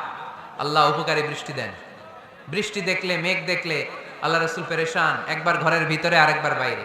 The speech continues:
একবার ভিতরে, আরেকবার বাইরে। আম্মা জান বলতেন, "ইয়া রাসূল আল্লাহ, আকাশে মেঘ দেখলে আপনি পেরেশান হন কেন?" আল্লাহ রাসূল কেঁদে কেঁদে বলতেন, "আয়েশা, আমি জানি না এই বৃষ্টি আর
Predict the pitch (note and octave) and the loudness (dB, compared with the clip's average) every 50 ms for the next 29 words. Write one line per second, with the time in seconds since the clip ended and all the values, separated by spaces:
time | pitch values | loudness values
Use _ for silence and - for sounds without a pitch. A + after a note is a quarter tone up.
0 | - - - D3 D3+ D3 D3+ D#3+ D#3 D3 D#3 D3+ D#3+ E3 D#3+ D#3 C#3+ C3+ B2 B2+ | -8 -6 -6 -6 -4 -2 0 0 0 0 0 0 0 2 4 4 4 4 2 0
1 | B2+ C3 B2 A#2+ A#2 A2 G#2+ G#2 - - - - C#3+ D#3 D#3+ D#3+ D#3 D#3 D3+ D3 | -2 -2 -4 -2 -4 -6 -6 -6 -8 -8 -6 -4 -2 0 0 0 0 0 -2 -2
2 | C#3+ D3+ C#3 D3 D3+ D3 C#3+ C#3+ C#3+ D3 - F3+ F3 D#3+ D3 D3 C3+ B2 A2 - | -4 -4 -4 -4 -4 -2 0 0 0 0 0 0 0 0 0 0 0 0 -2 -2
3 | - - - - - - - - - D#3 F3 F#3 A3+ A3+ - G#3 F#3+ F3+ G3 G#3+ | -4 -8 -10 -12 -12 -14 -10 -2 2 4 4 4 4 2 2 0 2 2 2 2
4 | G3+ F#3+ G#3+ A3 A3 G3+ F#3 F3 D#3 - G3+ F#3+ C#3+ F3+ F#3 F#3+ - A3 G#3+ G#3+ | 2 0 0 -2 0 4 4 4 4 4 0 -2 -2 0 0 0 0 -2 -2 0
5 | G3 G#3 G#3+ G3+ - F#3+ E3 C#3 - - - - - - - - - - - D3 | 0 0 0 0 0 -2 -2 -2 -2 -6 -10 -14 -14 -16 -16 -16 -12 -8 -4 -2
6 | D3+ D3+ D3 C#3+ - - F3 D3 C3 - D#3+ D#3 D#3 E3 D3+ D#3 D3 D3+ C#3+ C#3 | 0 0 0 0 -2 -4 -6 -6 -4 -4 -4 -4 -4 -4 -4 -4 -4 -4 -4 -4
7 | D3+ D3 C3+ B2+ C3+ D#3+ D#3+ D#3+ F#3+ F3 D3+ D#3+ F3+ F3+ D#3+ F3+ F3+ F3+ F#3 E3 | -4 -4 -2 0 0 0 0 2 4 6 6 6 4 2 2 2 0 2 0 -2
8 | D3 A#2+ G#2+ - - - - - - - C#3+ D#3 D3+ C3 - F#3 G#3 - - - | -4 -4 -6 -8 -10 -12 -14 -14 -10 -6 -6 -4 -4 -4 -4 -6 -6 -6 -6 -4
9 | G#3 G3+ F#3 | 0 0 0